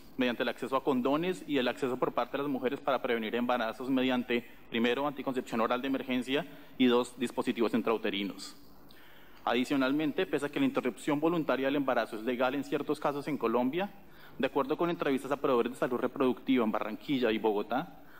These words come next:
determinaron que la principal barrera fue el conocimiento por parte de las mujeres de esta opción legal, como opción reproductiva.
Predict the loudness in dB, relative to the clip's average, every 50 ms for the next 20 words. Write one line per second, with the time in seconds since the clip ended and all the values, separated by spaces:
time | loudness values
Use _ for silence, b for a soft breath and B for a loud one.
0 | B -10 -6 -4 -2 0 0 0 0 0 0 -2 0 0 -2 -2 0 -2 -4 -4
1 | -4 -6 -2 -2 -2 0 0 0 0 0 0 -2 -2 -2 -4 -4 -4 -2 -2 0
2 | 0 0 0 0 2 4 2 2 2 0 -2 -2 -2 -2 0 0 -2 -2 -2 -2
3 | -2 0 0 0 0 0 2 2 2 4 2 0 0 0 0 0 2 0 -2 -4
4 | -2 -2 -2 0 2 2 2 2 0 0 -4 -8 -16 -20 -20 -20 -20 -20 -20 -20
5 | -20 B B B B B B B B B B -2 0 0 0 -2 -2 -2 -2 -2
6 | 0 -2 -2 0 2 2 2 2 0 -2 -6 -6 -6 -6